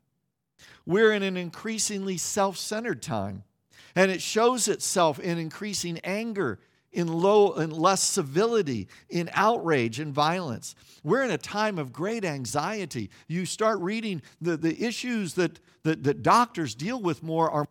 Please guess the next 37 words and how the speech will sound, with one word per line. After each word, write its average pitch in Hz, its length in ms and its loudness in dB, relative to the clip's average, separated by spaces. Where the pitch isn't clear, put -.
more 180 120 -8
anxiety-based 165 1000 -2
issues, 170 460 -2
uh, 135 240 -2
increased 180 480 -4
heart 220 380 0
issues, 160 580 -4
and, 123 160 -4
and - 140 -6
people 185 300 -2
seeing 190 280 -2
therapists 220 520 -2
more. 175 200 0
And 156 100 -2
there's 156 200 -4
nothing 190 400 0
wrong 220 380 6
about 180 340 2
therapists, 214 500 -2
but 170 140 -2
it's 180 160 2
just 185 160 -2
there's 170 180 -2
a 147 60 -6
greater 180 560 -4
anxiety 135 800 -8
in 104 100 -8
our 95 140 -8
world. 98 340 -12
We're 247 260 2
in 220 100 -2
a 185 40 -2
time 226 460 0
of 139 140 -4
clear 254 500 -2
political 175 720 -2
divide 127 880 2